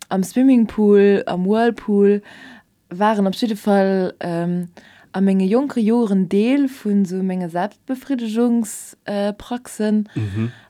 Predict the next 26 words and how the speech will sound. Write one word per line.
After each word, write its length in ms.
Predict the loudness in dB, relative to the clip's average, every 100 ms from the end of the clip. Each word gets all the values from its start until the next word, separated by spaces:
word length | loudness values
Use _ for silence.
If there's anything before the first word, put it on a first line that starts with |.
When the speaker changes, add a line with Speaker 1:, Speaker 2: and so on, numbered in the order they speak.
| _
Speaker 1:
Und 100 | -2
ich 140 | -2 -2
meine, 240 | -2 0
in 100 | 2
dem 140 | 2 0
Moment 220 | -2 -4
hatte 160 | -4 -2
ich 60 |
doch 120 | -4
schon 180 | -2 -2
so 80 | -2
etwas, 280 | -4 -8 -6
was 140 | -6
irgendwie 640 | -4 -4 -4 -4 -4 -4 -4
wie 100 | -6
ein 60 | -6
Orgasmus 540 | -4 -4 -2 -2 -2 -2
war. 180 | -2
Und 80 | 0
du 80 | -2
weißt, 260 | -2 -4 -8 -20 -20 -6
warst 300 | -4 -2 -2
du 60 | -2
nur 280 | 0 0
ultra 300 | 0 -2 -4
verwirrt, 480 | -6 -4 -2 -2 -4